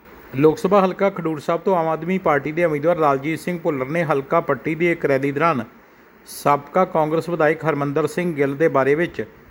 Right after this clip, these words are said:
ਇਤਰਾਜ਼ਯੋਗ ਟਿੱਪਣੀਆਂ ਕਰ ਦਿੱਤੀਆਂ ਤੇ ਉਹਨਾਂ ਦੇ ਪਰਿਵਾਰ ਦੇ ਬਾਰੇ ਵਿੱਚ ਵੀ ਬੁਰਾ ਭਲਾ ਕਹਿ ਦਿੱਤਾ। ਉਹਨਾਂ ਨੇ ਸੁਨਿਆਰਾ ਬਰਾਦਰੀ ਦੇ ਬਾਰੇ ਵਿੱਚ ਅਪਸ਼ਬਦ ਕਹੇ, ਜਿਸ ਤੇ ਵਿਵਾਦ ਹੋ ਗਿਆ। ਵਿਰੋਧੀ ਧਿਰ ਦੇ ਨੇਤਾਵਾਂ ਨੇ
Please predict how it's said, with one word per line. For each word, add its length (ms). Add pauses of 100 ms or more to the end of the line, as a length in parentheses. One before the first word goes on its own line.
(160)
ਇਤਰਾਜ਼ਯੋਗ 600
ਟਿੱਪਣੀਆਂ 420
ਕਰ 140
ਦਿੱਤੀਆਂ 360
ਤੇ 80
ਉਹਨਾਂ 180
ਦੇ 100
ਪਰਿਵਾਰ 360
ਦੇ 160
ਬਾਰੇ 340
ਵਿੱਚ 260
ਵੀ 100
ਬੁਰਾ 240
ਭਲਾ 240
ਕਹਿ 180
ਦਿੱਤਾ। 400 (880)
ਉਹਨਾਂ 180
ਨੇ 140
ਸੁਨਿਆਰਾ 440
ਬਰਾਦਰੀ 380
ਦੇ 120
ਬਾਰੇ 220
ਵਿੱਚ 200
ਅਪਸ਼ਬਦ 440
ਕਹੇ, 220
ਜਿਸ 200
ਤੇ 160
ਵਿਵਾਦ 320
ਹੋ 140
ਗਿਆ। 200
ਵਿਰੋਧੀ 340
ਧਿਰ 200
ਦੇ 140
ਨੇਤਾਵਾਂ 460
ਨੇ 200